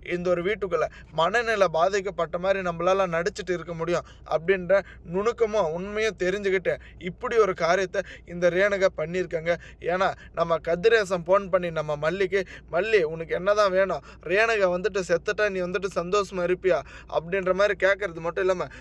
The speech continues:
உங்களை மொத்த பேரையும் வந்துட்டுனா கும்பலா ஜெயிலுக்குள்ள போட்டுரும் அப்படின்ற மாதிரி மிரட்டுறாங்க. ஆனா, இதுக்கு பின்னாடி வந்துட்டு ஏதோ ஒரு மர்மம் காத்துட்டு இருக்கு, மறைஞ்சிருக்குன்ற உண்மையை வந்துட்டு நம்ம மல்லி புரிஞ்சுக்கிட்டேங்க.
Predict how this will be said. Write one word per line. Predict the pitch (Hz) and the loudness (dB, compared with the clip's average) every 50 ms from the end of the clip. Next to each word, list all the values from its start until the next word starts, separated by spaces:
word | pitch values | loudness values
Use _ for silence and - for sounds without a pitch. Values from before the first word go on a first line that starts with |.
| - - | -20 -18
உங்களை | - 160 170 170 165 | -10 -6 -4 -2 -2
மொத்த | 156 151 160 170 - - - 233 | -2 -4 -6 -8 -6 -4 -4 -4
பேரையும் | 196 202 214 226 226 220 196 | -2 0 0 0 0 0 0
வந்துட்டுனா | 196 190 208 202 170 185 196 208 202 - - - - - | -2 -2 -2 -6 -4 -2 -2 -2 -4 -4 -16 -20 -16 -6
கும்பலா | 165 185 190 196 214 220 214 196 156 - - - - - - 160 | -6 -6 -6 -2 0 2 2 2 2 0 -4 -18 -20 -18 -10 0
ஜெயிலுக்குள்ள | 170 196 214 233 226 220 185 202 185 180 170 143 | 2 2 2 2 0 -2 0 2 2 2 2 2
போட்டுரும் | 160 175 175 156 - 185 175 147 156 | 2 0 0 0 0 -2 -2 -2 -4
அப்படின்ற | 160 165 190 190 185 185 190 | -2 -2 -2 0 0 0 0
மாதிரி | 185 196 196 190 175 | 4 2 2 2 2
மிரட்டுறாங்க. | 160 160 160 175 180 - 170 160 160 165 160 - - - - | -2 0 0 0 0 0 -4 -2 -2 -4 -6 -6 -10 -20 -16
ஆனா, | - 170 160 165 180 | -10 -8 -4 2 2
இதுக்கு | 170 165 160 151 - - - | 2 2 2 -4 -10 -12 -4
பின்னாடி | 170 185 190 190 190 180 175 170 | 0 2 2 4 2 0 0 -2
வந்துட்டு | 190 180 185 | -2 -2 -2
ஏதோ | 170 170 170 185 196 | -2 0 0 0 2
ஒரு | 190 180 175 165 | 4 4 2 2
மர்மம் | 160 156 156 165 175 190 196 180 | 0 -4 -2 -2 -2 -2 -4 -6
காத்துட்டு | - 165 165 180 175 202 185 165 | -4 0 0 0 0 -2 -6 -6
இருக்கு, | 175 170 170 143 180 170 156 - - - - - 139 | -6 -8 -6 -2 -2 -2 -2 -2 -10 -20 -16 -6 -2
மறைஞ்சிருக்குன்ற | 156 165 180 208 202 196 190 175 - 180 175 160 165 | 0 2 2 0 0 -2 -2 -2 -2 -4 -4 -2 0
உண்மையை | 160 160 160 175 190 202 214 196 180 | -2 -2 -2 -4 -6 -4 -2 -2 -2
வந்துட்டு | 170 175 175 175 170 | -2 -2 -4 -6 -6
நம்ம | 175 165 170 165 160 156 165 | -6 -8 -8 -8 -6 -4 -4
மல்லி | 185 202 202 - 170 | -2 -4 -4 -2 -2
புரிஞ்சுக்கிட்டேங்க. | 175 190 202 190 190 175 - 160 151 156 147 | -2 -2 0 -2 -4 -2 -2 -4 -4 -4 -6